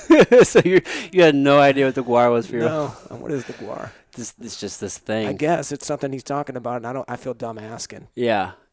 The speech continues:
Speaker 1: So it wasn't like a si-, it wasn't like an environment to where, like, it wasn't like a teaching environment to where, like,
Speaker 2: Well,
Speaker 1: you're really
Speaker 2: like I said,
Speaker 1: slowing down and explaining.
Speaker 2: he didn't have great English, so
Speaker 1: Yeah.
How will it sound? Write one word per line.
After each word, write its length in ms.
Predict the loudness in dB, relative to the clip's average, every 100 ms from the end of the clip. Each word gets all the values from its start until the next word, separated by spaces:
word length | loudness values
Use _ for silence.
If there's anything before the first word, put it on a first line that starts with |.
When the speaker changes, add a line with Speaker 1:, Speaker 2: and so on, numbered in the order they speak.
| _ _ -8
Speaker 1:
So 400 | 0 0 0 -4
it 80 | 0
wasn't 300 | 0 0 -2
like 160 | -4
a 60 | -4
si-, 220 | -6 -6
it 60 | -2
wasn't 280 | -2 -2
like 120 | -6 -6
an 60 |
environment 560 | -8 -6 -6 -8 -10 -12
to 80 | -10
where, 260 | -10 -10
like, 280 | -10 -12 -12
it 60 | -12
wasn't 240 | -12 -14
like 120 | -16
a 60 | -18
teaching 480 | -16 -14 -12 -12 -12
environment 600 | -12 -12 -12 -12 -10 -10 -10
to 120 | -12
where, 320 | -10 -10 -10
like, 80 | -8
Speaker 2:
Well, 120 | -4
Speaker 1:
you're 120 | -4
really 200 | -2 -4
Speaker 2:
like 80 | -4
I 40 | -4
said, 240 | -2 0
Speaker 1:
slowing 240 | 0 -2
down 180 | -6 -10
and 80 | -10
explaining. 500 | -14 -14 -14 -12 -10
Speaker 2:
he 120 | -10
didn't 300 | -6 -8 -6
have 280 | -8 -8 -10
great 320 | -8 -6 -6
English, 580 | -8 -12 -12 -14 -14 -14
so 140 | -10 -8
Speaker 1:
Yeah. 280 | -8 -10